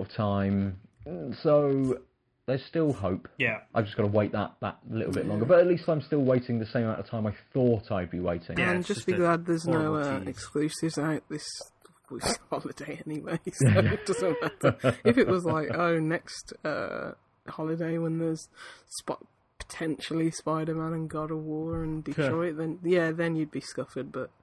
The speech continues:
Speaker 3: there's
Speaker 1: Well,
Speaker 3: nothing
Speaker 1: that's it,
Speaker 3: out.
Speaker 1: that's it.
Speaker 3: They, they, they,
Speaker 1: Had
Speaker 3: they,
Speaker 1: we
Speaker 3: they
Speaker 1: have
Speaker 3: did it
Speaker 1: had,
Speaker 3: just
Speaker 1: like
Speaker 3: for you, Ben. They, they
Speaker 2: Hmm.
Speaker 3: cleared
Speaker 1: Yeah,
Speaker 3: their
Speaker 1: well,
Speaker 3: calendar just for
Speaker 1: completely.
Speaker 3: you.
Speaker 1: Had we have seen Paris Games Week and the, the Detroit trailer
Speaker 3: <sighs>
Speaker 1: had finished with,
Speaker 3: That's
Speaker 1: uh,
Speaker 3: it.
Speaker 1: uh, you know,
Speaker 3: All the
Speaker 1: winter
Speaker 3: spoilers.
Speaker 1: two thousand and seventeen,
Speaker 3: <laughs> Yeah.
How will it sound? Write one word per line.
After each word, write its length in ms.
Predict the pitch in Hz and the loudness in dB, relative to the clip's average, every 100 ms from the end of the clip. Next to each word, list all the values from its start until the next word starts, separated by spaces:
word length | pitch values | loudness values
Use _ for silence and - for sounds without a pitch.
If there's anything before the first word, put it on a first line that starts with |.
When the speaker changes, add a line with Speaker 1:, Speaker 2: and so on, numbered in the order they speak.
| _ - _ - | _ -20 _ -12
Speaker 3:
there's 140 | - 123 | -10 -4
Speaker 1:
Well, 100 | 113 | 0
Speaker 3:
nothing 220 | - 175 | 2 2
Speaker 1:
that's 100 | 175 | 2
it, 60 | 214 | 2
Speaker 3:
out. 120 | 214 | 0
Speaker 1:
that's 180 | - - | -4 -12
it. 140 | - | -4
Speaker 3:
They, 140 | 175 170 | -2 0
they, 160 | 170 | 0
they, 200 | 165 170 | 2 2
Speaker 1:
Had 100 | 160 | 4
Speaker 3:
they, 120 | 110 113 | 4 4
Speaker 1:
we 60 | |
Speaker 3:
they 60 | 180 | 4
Speaker 1:
have 80 | 202 | 6
Speaker 3:
did 120 | 208 | 6
it 100 | 190 | 6
Speaker 1:
had, 20 | |
Speaker 3:
just 240 | 104 196 - | 4 0 0
Speaker 1:
like 60 | |
Speaker 3:
for 60 | 185 | 0
you, 260 | 180 170 165 | 2 2 2
Ben. 340 | 156 151 156 - | 0 0 -2 0
They, 100 | 160 | 4
they 220 | 220 175 | 4 4
Speaker 2:
Hmm. 60 | |
Speaker 3:
cleared 320 | - 180 180 180 | -2 2 4 4
Speaker 1:
Yeah, 40 | |
Speaker 3:
their 140 | 175 | 2
Speaker 1:
well, 80 | 165 | 2
Speaker 3:
calendar 280 | 160 151 151 | -2 -2 -4
just 340 | - - 98 92 | -6 -2 -2 -2
for 60 | 175 | -2
Speaker 1:
completely. 180 | 156 156 | -4 -4
Speaker 3:
you. 100 | 156 _ _ _ _ _ - - | -10 _ _ _ _ _ -18 -8
Speaker 1:
Had 180 | 123 113 | -2 0
we 60 | 113 | 0
have 100 | 107 | -2
seen 240 | - 110 | -2 -2
Paris 380 | 101 113 107 95 | -2 -2 -2 -2
Games 300 | - 107 101 | 0 -2 0
Week 180 | 95 92 | -2 -4
and 140 | 98 95 | -2 -2
the, 120 | 92 - - | -4 -8 -10
the 140 | 110 | -6
Detroit 580 | 104 104 - 127 110 98 - | -4 -4 -4 2 2 0 -6
trailer 420 | - 107 92 87 | -6 -2 0 0
Speaker 3:
<sighs> 20 | |
Speaker 1:
had 120 | 90 92 - | -4 -8 -6
finished 380 | 101 90 - - | -4 -4 -6 -6
with, 200 | 90 87 | -4 -4
Speaker 3:
That's 280 | - - - | -8 -14 -6
Speaker 1:
uh, 20 | |
Speaker 3:
it. 380 | 98 90 73 98 | -2 -2 -2 -2
Speaker 1:
uh, 40 | |
you 140 | 85 95 | -2 -2
know, 220 | 90 90 - | -2 -4 -6
Speaker 3:
All 120 | 170 | 0
the 40 | |
Speaker 1:
winter 200 | 110 107 | 4 6
Speaker 3:
spoilers. 340 | 101 - 165 160 | 4 2 2 2
Speaker 1:
two 160 | - | 0
thousand 360 | 98 95 95 95 | 0 -2 -2 -2
and 120 | 92 | -4
seventeen, 960 | - - 98 92 92 - 113 95 87 92 - | -4 0 0 0 -4 -2 0 0 -2 -6 2
Speaker 3:
<laughs> 60 | |
Yeah. 220 | 208 175 | 4 4